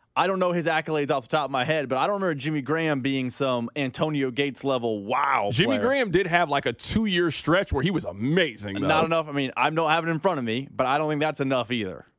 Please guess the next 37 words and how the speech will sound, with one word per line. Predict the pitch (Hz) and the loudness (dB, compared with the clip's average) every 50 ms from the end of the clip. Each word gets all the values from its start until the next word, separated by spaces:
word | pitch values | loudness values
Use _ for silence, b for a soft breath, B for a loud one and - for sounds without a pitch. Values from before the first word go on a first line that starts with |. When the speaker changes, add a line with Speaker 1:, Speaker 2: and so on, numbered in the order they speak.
| _ - | _ 0
Speaker 2:
No, | 302 233 | 2 2
I | 175 170 196 | 4 2 2
wouldn't | 220 240 220 190 | 2 0 0 0
vote | 156 170 170 156 | 0 0 2 2
Jimmy | 131 160 160 151 | 0 0 0 2
Graham | 135 147 143 139 | 2 2 2 2
into | 135 - 139 | 0 0 0
the | 120 | 2
Hall | 117 123 120 110 | 2 2 2 2
of | 110 | 0
Fame | - 107 90 87 76 | -2 -2 -2 -2 -4
either. | 65 - 117 | -4 -6 -2
But | - - 151 | 0 2 2
Jimmy | 135 208 247 254 | 2 2 2 2
Graham | 214 208 214 208 190 180 165 156 147 139 | 2 2 4 4 4 4 2 2 2 4
had, | 147 151 147 143 139 135 131 120 b b b b b b b b | 4 4 4 4 2 0 -2 -6 b b b b b b b b
he | 196 247 | -2 0
had | 269 247 202 - - | 0 0 -2 -2 -2
two | - - - 220 208 170 143 | 0 0 2 2 2 2 0
monster | 131 127 135 151 160 160 156 151 131 - 143 135 | 0 2 2 4 4 4 4 2 2 2 2 2
seasons. | - - 135 123 107 - 113 101 | 2 0 0 -2 -2 -4 -6 -6
Twenty | - - 170 190 196 196 190 | -2 0 0 0 2 0 0
eleven | 185 165 160 160 160 156 156 147 | 0 0 0 0 0 0 0 0
with | 143 135 127 | 0 0 0
New | 127 123 | 0 2
Orleans, | 127 135 143 147 143 143 139 139 - | 2 2 2 2 0 0 0 0 0
he | 147 135 | 0 0
had | 113 104 | 0 0
ninety-nine | 110 117 135 139 151 165 160 151 147 147 143 139 123 | 0 2 2 4 4 2 2 2 2 2 2 0 0
catches | - - 139 123 - 139 - | 0 0 0 0 -2 -4 -4
for | - 107 | -6 -6
thirteen | - - 143 147 - - - - 143 139 | -2 0 0 -2 -2 -2 -4 -2 0 2
hundred | 131 131 131 120 123 | 2 2 2 0 0
yards | 120 123 127 131 131 127 110 | 0 2 2 2 0 0 -2
and | 113 104 | -2 -2
eleven | 101 104 117 135 139 131 131 127 | 0 0 0 0 0 0 -2 0
touchdowns. | - 131 123 - - - 127 120 120 120 117 117 113 B | 0 0 -2 -2 -2 0 0 2 2 2 2 0 -2 B